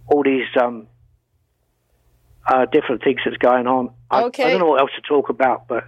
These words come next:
Speaker 2: Okay,
Speaker 1: Mm-hmm.
Speaker 2: thanks. Uh, yeah, so i-, the question, uh, Aleem, is, uh,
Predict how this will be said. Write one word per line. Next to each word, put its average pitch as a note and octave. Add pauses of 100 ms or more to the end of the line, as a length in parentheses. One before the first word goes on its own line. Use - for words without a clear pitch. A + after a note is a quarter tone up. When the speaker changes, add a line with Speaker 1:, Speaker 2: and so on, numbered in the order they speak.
(280)
Speaker 2:
Okay, A#3
Speaker 1:
Mm-hmm. B3+ (180)
Speaker 2:
thanks. B3 (580)
Uh, A3
yeah, A#3+
so A3 (240)
i-, F#3
the F#3+
question, F#3+
uh, G#2
Aleem, F#3+
is, F#3
uh, F3+